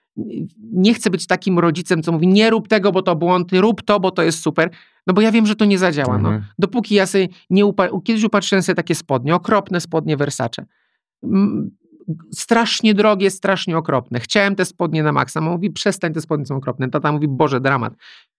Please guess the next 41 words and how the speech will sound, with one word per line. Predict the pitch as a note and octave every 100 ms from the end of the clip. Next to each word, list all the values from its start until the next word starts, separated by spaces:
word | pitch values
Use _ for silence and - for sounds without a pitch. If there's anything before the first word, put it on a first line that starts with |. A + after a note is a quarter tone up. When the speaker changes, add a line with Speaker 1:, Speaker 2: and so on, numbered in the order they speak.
| _
Speaker 1:
Słuchaj, | - F3+
dwa | C#3+ C#3+ F#3+
lata, | E3 E3 D3+
aż | D3+
mi | E3
je | D3+
wreszcie | D#3 D#3 C#3+
kupili, | - C3 A2+ A#2
no. | C3 C3+ _
Rozwaliły | E3+ D#3+ F3+ F#3
mi | F3+
się | E3 E3+
na | D#3+
tyłku | E3 D#3+
na | D#3 C#3+
pierwszej | D3+ C#3+ C#3+
imprezie. | C3+ C3 A2 A#2 C3+ - _ _ _ _ _ - -
I | F3+ F3+
mówię: | E3+ E3
"No | D#3+
i | D#3+
co? | D#3 C3+
No | C3+ E3+
i |
co?" | D#3+ C#3+
Dwa | C#3 F3
lata | E3 D#3 C#3+
starania | C#3 - C#3+ C3 B2+ B2
o |
takie | C3 C#3
głupie | A#2+ B2 B2 B2
spodnie. | - B2+ B2+ B2 - -
I |
to | G3+
trochę | F#3+ G#3 G3+
nie | G#3
chcę | - E3
być | D3
takim | - C#3 C#3+
rodzicem, | C#3+ C#3 D#3+ D3
że, | C#3